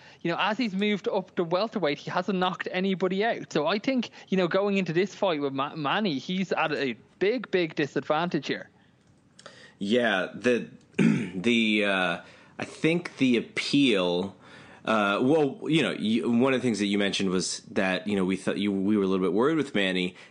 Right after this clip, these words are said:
Speaker 2: and part of that was when Freddie was like,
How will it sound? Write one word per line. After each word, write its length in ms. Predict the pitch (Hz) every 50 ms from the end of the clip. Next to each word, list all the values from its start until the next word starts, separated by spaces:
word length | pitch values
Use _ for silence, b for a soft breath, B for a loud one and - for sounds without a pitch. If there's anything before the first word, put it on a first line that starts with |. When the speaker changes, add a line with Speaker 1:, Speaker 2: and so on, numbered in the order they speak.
| B _ _ -
Speaker 2:
and 280 | 139 139 127 - - -
part 340 | - - 135 151 202 240
of 120 | 220 143 113
that 340 | 107 98 98 98 98 - 113
was 300 | 113 113 110 104 92 98
when 300 | 104 104 98 95 92 87
Freddie 480 | 80 - - - - 113 143 180 202 143
was 200 | 120 107 92 92
like, 460 | 98 95 90 85 82 - - - -